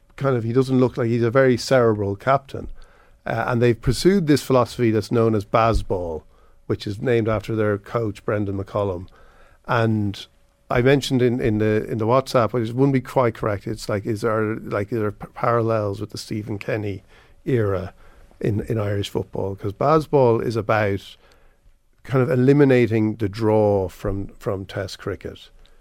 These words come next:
and going to win at all, at, as much as you, trying to win a match as much as ca-, as you can, but by taking the draw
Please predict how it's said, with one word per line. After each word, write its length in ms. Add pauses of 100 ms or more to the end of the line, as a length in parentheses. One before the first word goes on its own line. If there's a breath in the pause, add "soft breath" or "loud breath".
(160)
and 200 (300)
going 400
to 120
win 640
at 140
all, 260
at, 300
as 180
much 240
as 80
you, 280 (280 loud breath)
trying 300
to 80
win 260
a 80
match 340
as 100
much 240
as 80
ca-, 240
as 140
you 60
can, 280
but 200
by 160
taking 360
the 80
draw 460